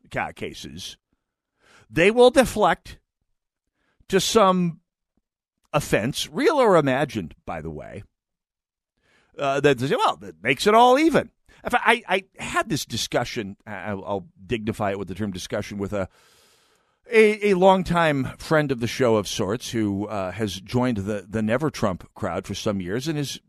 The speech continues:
gotten a bit deranged about it, if I may say so myself. Some of you know I'm t-, talking about it. If you don't, that's okay. That's okay, because it's not just one person. But this, this one in particular,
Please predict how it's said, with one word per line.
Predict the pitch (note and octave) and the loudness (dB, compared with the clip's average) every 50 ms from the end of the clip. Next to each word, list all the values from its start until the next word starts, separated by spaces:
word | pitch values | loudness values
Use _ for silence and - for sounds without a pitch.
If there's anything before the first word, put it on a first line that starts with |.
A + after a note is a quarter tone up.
| _ _ | _ _
gotten | - G#3+ - C#4 C4 | -10 -8 -6 -4 -4
a | E3+ | -2
bit | B2 E3+ E3+ D3+ C3 A2 | -2 -2 -4 -4 -4 -4
deranged | C3+ C3 A2+ G2+ A2+ B2 B2 B2+ A#2+ G2 - | -4 -2 -2 -2 -2 -2 -2 -2 -4 -4 -4
about | G#2+ F2+ G#2+ G#2 G#2 G2+ F#2 | -4 -4 -4 -2 -2 -4 -4
it, | F2+ | -4
if | F2+ - - | -6 -6 -6
I | F#2+ F#2 | -6 -6
may | F2+ F2 E2 | -6 -8 -8
say | - - A2 F2 - | -8 -8 -8 -8 -8
so | - G2 F2 | -8 -8 -8
myself. | E2+ D#2+ D#2 - F2 F2+ A2 - | -8 -10 -10 -10 -10 -10 -10 -8
Some | - A2 G#2+ | -8 -6 -6
of | G2 F#2 | -6 -6
you | F#2+ F#2 | -6 -8
know | F#2 F#2 F#2 | -8 -6 -6
I'm | F#2 F#2 - | -8 -8 -8
t-, | - G2+ F2 - | -10 -12 -12 -12
talking | - G2+ F#2 - G2+ G#2+ | -12 -12 -10 -10 -8 -8
about | G2+ F#2 A2+ D3 | -6 -4 -4 -4
it. | E3+ | -4
If | C#3+ - | -6 -4
you | D3+ | -2
don't, | C#3+ C#3 D3+ - _ _ _ _ - | 0 0 -2 -2 _ _ _ _ -14
that's | - - G4 | -8 -6 -6
okay. | - - - G#2 C#2+ - - _ _ _ _ _ _ | -6 -6 -8 -10 -10 -12 -14 _ _ _ _ _ _
That's | - - - | -12 -6 -4
okay, | G#3+ D#3+ - - - - | -4 -4 -4 -8 -12 -10
because | D#3 C#3 C3 - D#3+ C#3 C3 | -12 -12 -8 -6 -6 -4 -6
it's | B2+ - - | -6 -8 -6
not | - C#3+ B2+ - | -6 -8 -8 -8
just | A#2+ A2+ G#2 | -10 -12 -12
one | A2 G2+ F#2 F#2+ - | -10 -10 -10 -10 -10
person. | - - - - - - | -12 -14 -14 -14 -12 -10
But | E3+ - | -10 -10
this, | - G#3 F3+ - _ _ _ _ _ - - - - | -10 -10 -12 -14 _ _ _ _ _ -20 -20 -12 -6
this | - F#4 C#4+ A3+ | -4 -2 -2 -2
one | C#4+ E4+ D4+ D4 C#4 C4+ A#3+ | -2 2 4 6 6 6 4
in | A3+ G3+ E3+ | 2 -2 -4
particular, | - - E3 D#3 B2+ - E3 C#3 - - - F2 C2 A#1+ G#1+ G1+ | -4 -4 -4 -4 -2 -2 -4 -4 -4 -6 -12 -14 -12 -14 -16 -18